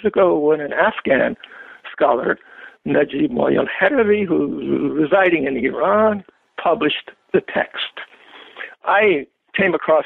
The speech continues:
it just about thirty years ago and was fascinated by it. I wrote a little bit about it.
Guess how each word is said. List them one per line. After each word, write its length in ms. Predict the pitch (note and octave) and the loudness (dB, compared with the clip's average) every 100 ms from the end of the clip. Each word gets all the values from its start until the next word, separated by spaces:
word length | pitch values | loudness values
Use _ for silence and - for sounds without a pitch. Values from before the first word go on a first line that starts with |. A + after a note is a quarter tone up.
| - | 0
it 140 | F#3+ - - _ _ _ _ _ _ _ _ _ _ - F#3 | -2 -4 -20 _ _ _ _ _ _ _ _ _ _ -18 -8
just 240 | D3 F3 - | -4 -2 0
about 220 | A3 G#3+ - | 2 0 0
thirty 220 | F3 D3 | 0 0
years 240 | C3+ C#3+ - | 0 0 0
ago 400 | C3+ C3+ G#3 A3 - | -2 2 2 2 2
and 180 | F#3 | 2
was 140 | D#3 D3 - | 2 0 -2
fascinated 640 | D#3 D3+ E3 - D3 D3 C#3+ | 0 0 -2 -4 0 0 2
by 180 | C3 C3+ | 0 -2
it. 100 | B2+ | -4
I 60 | |
wrote 280 | A#2+ D3 D3+ | -2 0 2
a 40 | |
little 280 | C3+ C#3 C3 | 2 0 0
bit 160 | B2+ A#2 | 0 0
about 340 | - A2+ G#2 | 0 0 0
it. 160 | C3 | -2